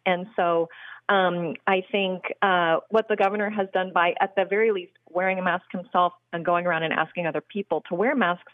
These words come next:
is probably as far as, uh, some Republicans have gone, um, but it does, uh, leave it up to businesses in particular, um,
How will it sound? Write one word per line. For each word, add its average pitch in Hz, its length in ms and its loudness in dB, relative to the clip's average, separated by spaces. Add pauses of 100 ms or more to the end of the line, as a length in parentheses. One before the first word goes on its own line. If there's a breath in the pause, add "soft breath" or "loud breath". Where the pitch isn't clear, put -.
is 180 120 -2 (160)
probably 302 400 0
as 180 80 -2 (120)
far 175 180 4
as, 170 100 0 (760 soft breath)
uh, 175 140 0 (160)
some 269 160 2
Republicans 180 580 -2 (100)
have 170 160 -6
gone, 170 440 -2 (500 loud breath)
um, 175 540 0 (240)
but 175 400 4
it 185 320 0
does, 196 320 2 (200)
uh, 185 200 2 (120)
leave 202 160 -4
it 190 240 0
up 180 280 0
to 196 100 -2
businesses 170 880 -2 (120)
in 185 80 -4
particular, 165 760 -2 (400 loud breath)
um, 160 500 2